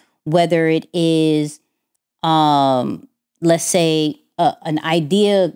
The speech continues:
generator for, for what you do, right? And, and there's so many different other ideas that you can do. I'm more of just,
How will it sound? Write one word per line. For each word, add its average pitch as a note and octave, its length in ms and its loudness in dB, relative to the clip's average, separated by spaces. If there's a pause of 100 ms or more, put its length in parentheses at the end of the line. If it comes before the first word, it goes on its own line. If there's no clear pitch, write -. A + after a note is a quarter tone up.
(120)
generator C#3 760 -2 (480)
for, D3 440 0 (440)
for E3+ 100 0
what D3 260 -2
you F#3 300 2
do, C#3 540 -2
right? D#3+ 400 0 (240)
And, F#3 200 -8
and G3 180 0
there's G#3+ 160 0
so C4 180 0
many B3 240 2
different F#3+ 500 -4 (540)
other G3+ 300 2
ideas G3+ 640 -2
that F3+ 260 0
you F3+ 160 -2
can E3+ 240 -2
do. A#3 420 0 (840)
I'm G#3+ 200 2
more G3+ 480 4
of D3+ 160 -2
just, E3+ 340 -2